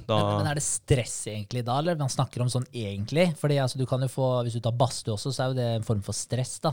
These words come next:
Speaker 2: Vil det ha på en måte litt samme
Speaker 1: N-,
Speaker 2: greia?
Speaker 1: nei,
Speaker 2: Eller er det
Speaker 1: for det
Speaker 2: kulde?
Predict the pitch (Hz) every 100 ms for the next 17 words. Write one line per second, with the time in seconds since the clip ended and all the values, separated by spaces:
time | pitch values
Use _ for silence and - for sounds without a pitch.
0 | - 131 123 120 113 120 117 117 110 -
1 | 113 104 107 104 104 104 104 110 110 151
2 | 139 135 147 147 151 151 117 107